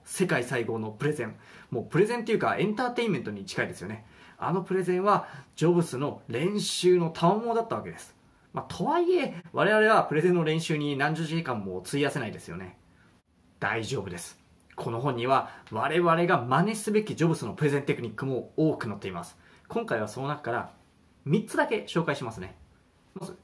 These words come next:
一つ目。三つの〇〇です。今早速使いましたね。プレゼンに入る前に、「今日はあなたにこの製品のポイントを三つお話しします」というように、三つの〇〇を先に伝えてしまうんです。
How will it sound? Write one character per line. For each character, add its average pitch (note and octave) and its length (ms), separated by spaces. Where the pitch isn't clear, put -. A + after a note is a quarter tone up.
一 - 220
つ - 80
目。 - 220
三 C#3 480
つ - 140
の G#3+ 120
〇 G#2+ 200
〇 - 160
で - 100
す。 - 220
今 C3 200
早 B2+ 100
速 C#3 140
使 - 180
い B2 40
ま A2+ 100
し - 40
た - 60
ね。 F2 180
プ D#3+ 120
レ B3 100
ゼ B3+ 100
ン A#3 120
に A3 140
入 G3+ 280
る A#2 100
前 A#2 200
に、 A2+ 220
「今 D#4 140
日 G#3+ 60
は E3+ 320
あ D#3 100
な B3 100
た F#3 120
に D3+ 260
こ - 120
の A3 100
製 C4 240
品 C#3 160
の A2 60
ポ B2 180
イ B2 60
ン A#2+ 80
ト C#3 140
を D3 280
三 F3 160
つ - 420
お A3 120
話 B3+ 260
し - 60
し A3+ 80
ま G#3 140
す」 G#3 120
と D4+ 100
い D4 140
う - 20
よ C#4 120
う F3 40
に、 F3 260
三 G#3+ 360
つ - 160
の C4+ 80
〇 C#3 220
〇 B2+ 160
を - 40
先 B3 240
に C#4 140
伝 B3 220
え - 20
て A3 60
し G3+ 100
ま F3 100
う A#2+ 40
ん - 20
で F#2+ 60
す。 - 160